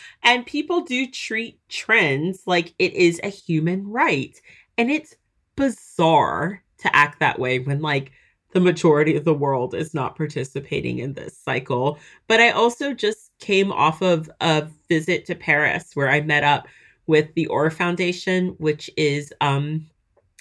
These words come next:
a nonprofit in Ghana that deals with the fashion waste stream that ends up in Canton Market.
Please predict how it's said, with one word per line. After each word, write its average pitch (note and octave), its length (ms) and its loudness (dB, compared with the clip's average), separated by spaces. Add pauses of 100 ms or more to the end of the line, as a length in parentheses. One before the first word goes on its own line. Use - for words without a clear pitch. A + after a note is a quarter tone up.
(140)
a G3 40 4
nonprofit D#3+ 720 2
in C#3+ 160 -4
Ghana C#3 500 0 (300)
that D#3 160 0
deals D3 260 2
with D#3 120 -2
the E3 60 -2
fashion D3 460 0
waste C#3 280 -4
stream C3+ 300 -4
that C3+ 180 -4
ends C3 160 -6
up C3+ 200 -4
in C3+ 80 -6
Canton C3 440 -8 (120)
Market. D#3 500 -2